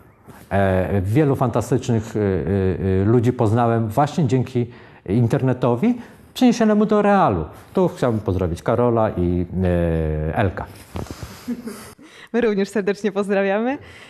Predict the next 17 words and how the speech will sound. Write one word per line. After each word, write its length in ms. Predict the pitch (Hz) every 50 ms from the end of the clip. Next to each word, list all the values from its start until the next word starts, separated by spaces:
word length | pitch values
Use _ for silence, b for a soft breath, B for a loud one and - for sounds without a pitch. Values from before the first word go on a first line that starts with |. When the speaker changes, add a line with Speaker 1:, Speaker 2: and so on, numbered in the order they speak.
| B B - -
Speaker 2:
E, 400 | 214 208 202 202 196 196 196 190 - _ _ _ _ _ _ -
pojawiają 320 | 226 214 220 294 339 339
się 100 | - 320
też 240 | - 277 269 - 262 -
różne 300 | 240 277 285 247 277 240
wątpliwości 800 | 269 277 - - - 247 262 311 339 247 - - - 180 175
w 160 | - - - 202 180 175 175
pytaniach 580 | - 214 - 180 160 165 170 180 233 - - -
i 220 | 208 208 208 196 -
między 260 | 214 247 269 277 262
innymi, 360 | 226 214 220 247 254 247 240
mm, 300 | 226 202 - - 214 214 -
uczestnicy 540 | - 220 - 226 220 - 254 226 - - 220
z 260 | 190 - 220 208 190
Gorzowa 360 | 175 208 202 214 240 214 220 190
Wielkopolskiego 800 | 208 196 - - 190 - 202 196 - - - 160 - 190 202 233 226 -
pytają, 460 | - - 190 175 185 190 190 202